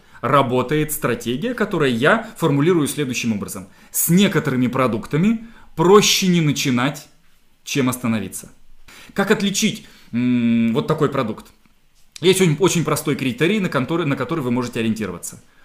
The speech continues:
Можете ли вы съесть один кусочек и остановиться? Вот если вы можете съесть один кусочек и остановиться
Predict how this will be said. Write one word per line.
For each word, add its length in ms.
Можете 680
ли 100
вы 100
съесть 420
один 260
кусочек 600
и 80
остановиться? 640
Вот 180
если 200
вы 120
можете 380
съесть 300
один 200
кусочек 420
и 40
остановиться 680